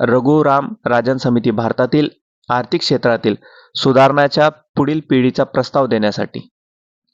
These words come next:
दोन हजार सात एम एम पुची आयोग, केंद्र राज्य संबंध तपासणे. दोन हजार सात रंगनाथ मिश्रा समिती,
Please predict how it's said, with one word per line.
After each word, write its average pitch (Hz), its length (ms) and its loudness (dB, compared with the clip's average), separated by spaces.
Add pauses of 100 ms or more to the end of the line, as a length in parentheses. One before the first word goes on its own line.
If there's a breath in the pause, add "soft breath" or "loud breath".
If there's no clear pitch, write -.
(380)
दोन 135 200 0
हजार 139 220 4
सात 135 200 0 (180)
एम 127 220 0
एम 139 200 0
पुची 135 400 0
आयोग, 107 260 0 (640)
केंद्र 139 280 0
राज्य 127 340 0
संबंध 127 400 0 (100)
तपासणे. 117 440 -2 (1900 soft breath)
दोन 135 180 0
हजार 139 200 2
सात 135 260 -2 (1040)
रंगनाथ 143 460 0
मिश्रा 135 440 0
समिती, 127 600 -4